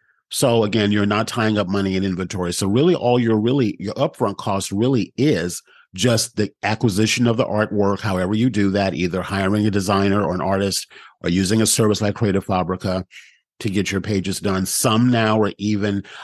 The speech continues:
I'm personally testing some of the A I tools that are out there for creating pages. Still not a hundred percent about that just yet, but it is, I feel like it's getting better and it's coming.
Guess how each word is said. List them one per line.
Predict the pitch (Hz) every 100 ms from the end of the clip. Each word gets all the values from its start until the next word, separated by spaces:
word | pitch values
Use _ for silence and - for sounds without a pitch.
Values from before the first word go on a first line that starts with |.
| -
I'm | 104 120
personally | 120 127 107 113 107
testing | 117 104 - 101
some | 101 107
of | 98
the | - 87
A | 98 87
I | 90 107
tools | - 127 120
that | 123 117
are |
out | 117 113
there | 123
for | 117 113
creating | - 117 113 117
pages. | 127 120 107 127 120 - _ _ _ _ _ _ _ _ _ _ _ - - -
Still | - 160
not | 143 123
a |
hundred | 131 123
percent | 120 110 123 120
about | 120 117
that | 117 110
just | 120 110 117
yet, | 113 - 92
but | 110 107
it | 104
is, | 101 95 -
I | 101 104
feel | - 110
like | 101
it's | 98 -
getting | 104 95
better | 92 98 110
and | 98
it's | 95 -
coming. | 107 95 110 127